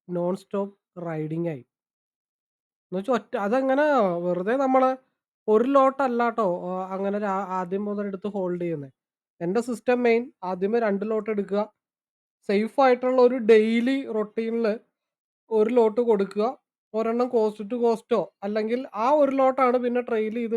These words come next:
ട്രെയിൽ ചെയ്ത് മാക്സിമം കൊണ്ടുപോകുന്നത്. ചില കൺഫേം ആയിട്ടുള്ള ടൈമിലൊക്കെ മൂന്ന് ലോട്ട് എടുക്കും. ഒരെണ്ണം ആദ്യമേ കൊടുക്കും, രണ്ടാമത്തെ ഒരെണ്ണം ഒരു പീക്ക് ലെവൽ കൊടുത്തിട്ട് ബാക്കിയുള്ളത് കണ്ണും തുറന്ന് അങ്ങ് മൂന്നര വരെ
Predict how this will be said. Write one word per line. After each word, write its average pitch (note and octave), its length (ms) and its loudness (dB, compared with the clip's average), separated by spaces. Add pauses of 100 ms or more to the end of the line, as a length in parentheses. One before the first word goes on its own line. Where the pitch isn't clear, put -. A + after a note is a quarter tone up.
ട്രെയിൽ G3 240 -4
ചെയ്ത് G3 220 -2 (680)
മാക്സിമം G3 540 -4
കൊണ്ടുപോകുന്നത്. D#3+ 480 -2 (200)
ചില F3 200 0
കൺഫേം A3+ 500 2
ആയിട്ടുള്ള A#3+ 360 0
ടൈമിലൊക്കെ A#3+ 600 0
മൂന്ന് A3+ 260 2
ലോട്ട് A3+ 220 2
എടുക്കും. G3+ 280 -2 (420)
ഒരെണ്ണം F#3+ 340 -2
ആദ്യമേ A3 320 2
കൊടുക്കും, A3+ 380 2 (340)
രണ്ടാമത്തെ G3+ 540 0
ഒരെണ്ണം A3 400 0
ഒരു G#3 120 -4
പീക്ക് G#3 360 -6
ലെവൽ G#3+ 200 2
കൊടുത്തിട്ട് G#3 480 -4 (160)
ബാക്കിയുള്ളത് A3+ 600 -2
കണ്ണും A3 320 0
തുറന്ന് A3 240 -2
അങ്ങ് A3 220 -4
മൂന്നര G#3 260 0
വരെ G#3 220 -2